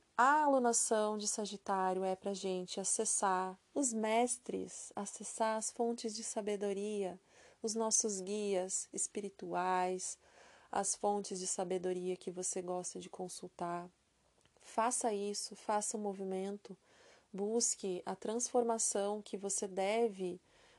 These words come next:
buscar após a alunação de Escorpião, estapear a gente de tudo que é jeito, a gente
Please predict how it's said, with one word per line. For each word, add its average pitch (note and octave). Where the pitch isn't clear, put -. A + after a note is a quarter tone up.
buscar G3
após A#3+
a G#3+
alunação G3
de G3
Escorpião, G3
estapear G#3
a G#3
gente F#3+
de F#3
tudo F#3
que -
é F#3+
jeito, F#3
a F#3
gente F#3+